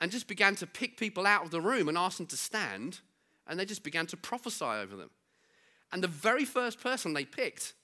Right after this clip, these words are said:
was me, <laughs> to my great surprise.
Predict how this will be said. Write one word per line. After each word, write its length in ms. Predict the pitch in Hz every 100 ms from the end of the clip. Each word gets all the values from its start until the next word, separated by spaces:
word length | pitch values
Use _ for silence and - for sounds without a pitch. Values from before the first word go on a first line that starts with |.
| _ _ _
was 300 | 170 165 440
me, 400 | 185 262 349 226 - - - 762 831 932 -
<laughs> 80 | 254 - 294 - - - -
to 140 | 240
my 140 | 220 220
great 280 | 214 240
surprise. 680 | - 226 196 254 262 135 -